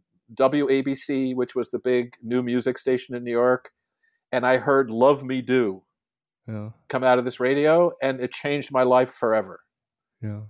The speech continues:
Speaker 1: It just changed my life forever. And,
Speaker 2: But that must
Speaker 1: um,
Speaker 2: have been, like, nineteen sixty.
Speaker 1: Four.
Speaker 2: Eight. Oh, it was four. Yeah, it was earlier. Yeah. So
Speaker 1: Yeah.
Speaker 2: when, like,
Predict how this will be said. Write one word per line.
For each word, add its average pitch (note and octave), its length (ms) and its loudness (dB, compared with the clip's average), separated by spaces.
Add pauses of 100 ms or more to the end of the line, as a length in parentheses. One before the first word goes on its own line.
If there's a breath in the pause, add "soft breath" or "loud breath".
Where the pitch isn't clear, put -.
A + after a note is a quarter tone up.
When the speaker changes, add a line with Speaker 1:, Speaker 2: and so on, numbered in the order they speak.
Speaker 1:
It B2+ 280 0
just C3+ 300 2
changed C3+ 280 -6
my B2 80 0
life A2 240 -2
forever. F#2+ 600 -12
And, A2+ 440 -10
Speaker 2:
But B2 100 2
that B2+ 100 4
must D3+ 220 2
Speaker 1:
um, C#3 60 4
Speaker 2:
have A#2+ 80 -6
been, A#2+ 200 4
like, G#2+ 240 0
nineteen G#2+ 540 0
sixty. - 1080 -6 (460)
Speaker 1:
Four. A#2 480 2
Speaker 2:
Eight. A#2 240 0 (160)
Oh, C3 240 8
it C3+ 60 4
was B2+ 200 -2
four. C3+ 180 0
Yeah, A#2+ 160 0
it A2 80 -2
was A2 180 -4
earlier. G#2 360 -4
Yeah. G#2+ 260 -8 (420 loud breath)
So C3+ 180 6
Speaker 1:
Yeah. A#2+ 60 6
Speaker 2:
when, B2 260 2
like, B2 240 2